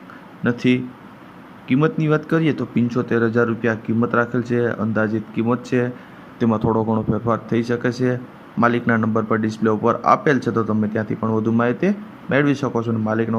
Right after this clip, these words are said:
કોન્ટેક્ટ કરી શકો છો. ત્યારબાદ આવે છે આઠ નંબર ઉપર ભેંસ, ભેંસ તમે જોઈ શકો છો, દોઢ મહિનાની વિયાણેલી છે, નીચે પાડી છે. દૂધની વાત કરીએ તો છ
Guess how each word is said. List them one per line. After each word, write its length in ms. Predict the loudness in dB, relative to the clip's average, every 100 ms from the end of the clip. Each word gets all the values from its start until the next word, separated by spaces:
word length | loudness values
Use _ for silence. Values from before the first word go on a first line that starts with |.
| -2
કોન્ટેક્ટ 320 | -2 -4 -6 -8 -2
કરી 240 | 0 0
શકો 220 | -2 -2 -2
છો. 140 | -2 -6 -10 -20 -20 0
ત્યારબાદ 480 | 2 4 2 2 4
આવે 160 | 2 0
છે 100 | 0 2
આઠ 260 | 2 2 -2
નંબર 260 | 2 0 2
ઉપર 180 | -2 0
ભેંસ, 280 | 0 0 -2 -4
ભેંસ 180 | -4 -2 0
તમે 180 | 2 0 0 0
જોઈ 180 | 2
શકો 260 | 0 0 -2 0
છો, 120 | -2 -2 -10 -20 -20 -20 -20 -6 2
દોઢ 220 | 2 4
મહિનાની 460 | 2 4 2 2 2 2
વિયાણેલી 640 | 4 4 4 4 4 2 2
છે, 120 | -2 -2 -12 -20 -20 -20 -20 -20 -8
નીચે 260 | -6 -2 -4 0
પાડી 300 | 0 2 -2 0
છે. 140 | 0 -2 -6 -16 -2
દૂધની 340 | -2 2 2 4
વાત 180 | 2 0
કરીએ 220 | 0 -2 -4
તો 80 | -8 -8
છ 20 | -2